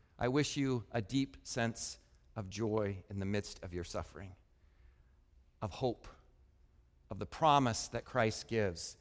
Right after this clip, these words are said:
and plants firmly in these women today and in all of us, in all of the ups and downs of our lives. God gives a foundation today. God gives a promise and a purpose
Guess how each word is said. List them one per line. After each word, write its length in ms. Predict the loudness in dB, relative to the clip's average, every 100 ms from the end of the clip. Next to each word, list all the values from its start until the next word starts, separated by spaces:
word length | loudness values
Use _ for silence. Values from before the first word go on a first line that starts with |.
| -20 _ -10
and 100 | -10
plants 600 | 0 4 4 2 -4 -8
firmly 580 | 2 4 6 4 2 -2 -6
in 120 | 0
these 180 | 2 2
women 320 | 2 4 2
today 480 | 0 4 6 6 4
and 160 | 0 -2
in 80 | -2 -2
all 260 | 4 6
of 80 | 6
us, 460 | 2 0 -6 -8 -12 _ -8
in 120 | 2
all 180 | 8 10
of 80 | 10
the 120 | 8
ups 360 | 8 6 0 -2
and 140 | 2
downs 500 | 8 10 10 8 4 2
of 180 | 2
our 100 | 2
lives. 560 | 4 6 8 6 2 -4 -12 -20 -2
God 360 | 4 6 6 6
gives 300 | 2 2 -2
a 40 | -6
foundation 640 | -4 -2 2 0 0 -6
today. 240 | -2 -2
God 320 | 6 8 8
gives 320 | 8 4 4 -6 -8 -6
a 60 |
promise 840 | -6 -2 4 4 4 -2 -10 -10 -14 -20 _ _ -6
and 100 | -4
a 40 |
purpose 540 | 2 2 2 -4 -4